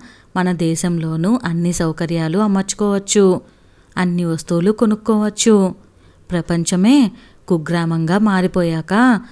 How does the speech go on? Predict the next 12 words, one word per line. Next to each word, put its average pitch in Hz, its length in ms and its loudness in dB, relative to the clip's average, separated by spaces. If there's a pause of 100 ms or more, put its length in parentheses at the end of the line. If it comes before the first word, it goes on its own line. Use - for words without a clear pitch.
(240)
ఒక 302 180 0
గ్రామం 202 580 0
గురించి 175 500 -2
ఆలోచిస్తూ 180 720 -4
ఉండటం 170 540 -2 (460)
విశాల 269 420 0
దృక్పథం 180 640 -2
కాదు" 165 440 -4
అన్నాడు. 190 720 2 (600)
రామారావు 202 640 0
ఏమీ 170 420 -2
మాట్లాడలేదు. 196 1080 2